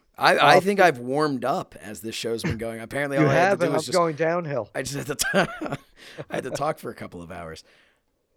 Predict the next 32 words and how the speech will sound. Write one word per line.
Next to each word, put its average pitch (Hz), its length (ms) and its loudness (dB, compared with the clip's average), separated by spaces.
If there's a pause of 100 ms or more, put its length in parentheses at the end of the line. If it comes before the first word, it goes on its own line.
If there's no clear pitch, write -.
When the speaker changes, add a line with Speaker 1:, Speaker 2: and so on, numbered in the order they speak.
(140)
Speaker 1:
Um, 104 360 -12
Speaker 2:
So 185 100 -8
you 202 140 -6
know 247 100 6
what, 240 300 4
Josh? 196 360 0
We 208 200 -6
were 240 160 0
going 185 460 2
to 139 460 -2 (560)
discuss - 720 0 (920)
my 127 200 0
days 131 340 2
at 147 100 -6
the - 60 -6
magazine 123 840 0
and 107 180 -4
print 139 360 2
media 123 600 4
Speaker 1:
Mm-hmm. 120 260 -8 (180)
Speaker 2:
and 123 520 0 (220)
how 151 300 2
that 139 200 2
flowed 139 720 2
into 123 640 0 (400)
the 123 140 4
internet. 156 680 4
But 135 120 2
I 135 100 6
think 226 300 0
we've 180 260 4
had 143 560 4